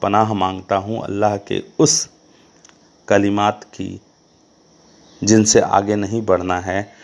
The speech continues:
कोई नेक और कोई बुरा शख्स, और मैं पनाह मांगता हूँ अल्लाह के तमाम अच्छे नामों की, जो मुझे मालूम है और जो मुझे मालूम नहीं है, उन तमाम चीज़ों की बुराई से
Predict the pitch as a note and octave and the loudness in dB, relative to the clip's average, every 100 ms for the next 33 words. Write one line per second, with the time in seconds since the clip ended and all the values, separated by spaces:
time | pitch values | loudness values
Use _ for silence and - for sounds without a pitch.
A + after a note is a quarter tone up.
0 | - - - G#2 G2 G#2+ A2+ - - G2+ | -20 -8 -2 0 0 0 -2 -2 2 2
1 | G#2 G#2 F#2+ F#2+ G#2 G2+ - G2+ - - | 2 -2 -2 0 2 4 2 -2 -2 -8
2 | - - _ _ G#2 G2 G2+ - G#2 A2+ | -16 -20 _ _ -12 -10 -10 -6 -2 0
3 | A#2 G2+ G2 G2 F#2+ G#2 A2+ - G#2 A2 | 0 -2 -2 -6 -6 -6 -8 -4 4 4
4 | G#2 - - G2 G#2+ A2 G2+ - - G2 | 4 -6 -8 0 0 0 -4 -12 -10 -8
5 | G2 F#2+ A2 A#2+ - G2 - - - - | -6 -4 -4 -4 -6 -12 -12 -20 -20 -20
6 | - - - _ G2+ A2 A2 G#2 G2+ F#2+ | -20 -20 -20 _ 2 4 6 4 4 4
7 | G2 A#2 B2+ A#2 B2 B2+ G2+ G#2 F#2+ A2 | 4 2 0 0 -2 -2 0 0 0 0
8 | G#2 G#2+ G2 F2+ G2+ G#2+ F#2+ F#2 A#2 B2+ | 0 -2 0 0 0 -2 -2 0 2 2
9 | A#2+ A#2+ G#2 G2+ F#2+ G2+ A2+ A2 G2 F#2+ | 2 -2 -2 -2 2 4 4 0 -6 -4
10 | G#2 G#2+ G2+ F#2 F#2+ G2+ A#2+ - | -4 -4 -8 -4 4 4 4 0